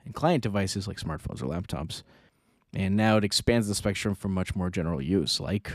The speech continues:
V R headsets. So now, instead of knowing for sure, if you hook up your headset to your computer or laptop, you're almost guaranteed to get better quality. Maybe now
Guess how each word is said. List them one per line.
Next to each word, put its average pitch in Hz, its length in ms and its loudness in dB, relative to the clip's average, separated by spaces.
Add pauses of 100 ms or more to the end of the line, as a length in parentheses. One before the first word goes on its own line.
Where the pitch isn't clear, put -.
(280)
V 85 160 -2
R 92 100 4
headsets. - 600 -2 (560)
So - 180 -4
now, 104 320 4
instead 107 260 2
of 101 320 -2 (760)
knowing 127 340 6
for 113 140 -6
sure, 127 420 4
if 113 140 -4
you 98 180 0 (400)
hook - 240 0
up 107 180 0
your 101 100 2
headset 104 480 0 (440)
to 123 140 4
your 113 160 6
computer 113 580 4
or 117 60 6
laptop, 113 560 4
you're 98 160 2
almost 104 260 0
guaranteed 101 340 -2
to 101 60 -6
get 92 180 -4
better 92 200 -2
quality. 147 440 4
Maybe 143 460 2
now 107 540 -2